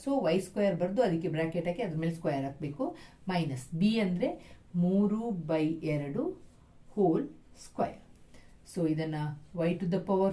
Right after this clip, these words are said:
four minus three to the power two by two to the power two, ಅಥವಾ y to the power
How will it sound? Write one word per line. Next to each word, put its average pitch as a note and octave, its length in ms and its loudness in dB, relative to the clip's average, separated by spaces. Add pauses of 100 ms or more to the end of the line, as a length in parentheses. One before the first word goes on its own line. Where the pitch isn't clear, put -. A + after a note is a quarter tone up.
(140)
four C4 200 4 (340)
minus E3+ 420 0 (640)
three F#3+ 220 0
to F#3 100 -4
the F3+ 120 -2
power F#3+ 160 4 (240)
two B3+ 140 -4 (160)
by E3+ 120 6 (640)
two G3+ 160 -2
to E3+ 100 -4
the E3+ 120 0
power F3 140 4 (100)
two, F3+ 100 0 (120)
ಅಥವಾ E3+ 260 2 (1600)
y - 20 6 (100)
to F#3+ 120 0
the F#3 140 -2
power F#3+ 180 6